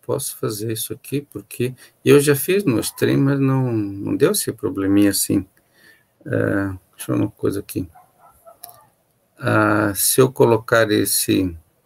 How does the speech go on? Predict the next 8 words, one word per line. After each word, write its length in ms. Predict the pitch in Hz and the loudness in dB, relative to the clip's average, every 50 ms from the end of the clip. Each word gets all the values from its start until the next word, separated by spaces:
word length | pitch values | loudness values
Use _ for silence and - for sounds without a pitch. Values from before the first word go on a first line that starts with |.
| _ _ - - - - _ _ | _ _ -20 -20 -20 -20 _ _
na 100 | - 117 | 0 0
página 540 | 113 113 - - 131 139 147 139 147 139 139 | 0 0 2 4 4 4 4 6 6 6 6
inicial 680 | 135 131 127 120 - - - 117 110 110 113 - - - _ _ _ _ _ _ _ _ _ _ _ _ _ - | 6 4 2 0 -2 -2 0 0 2 2 2 2 0 -2 _ _ _ _ _ _ _ _ _ _ _ _ _ -20
do 180 | 120 104 113 120 | -8 -4 -4 -2
slide 460 | 117 104 110 113 113 120 131 127 123 | -2 -2 0 2 2 2 2 0 -2
atual, 500 | 131 131 - - - 104 - 85 82 85 82 _ _ _ _ _ _ _ _ _ _ _ _ | -6 -6 -6 -4 -4 -4 -4 -4 -6 -12 -18 _ _ _ _ _ _ _ _ _ _ _ _
também 280 | - 117 104 101 123 | -6 -4 -2 0 0
não. 260 | 120 113 107 101 90 | 0 0 -2 -2 -4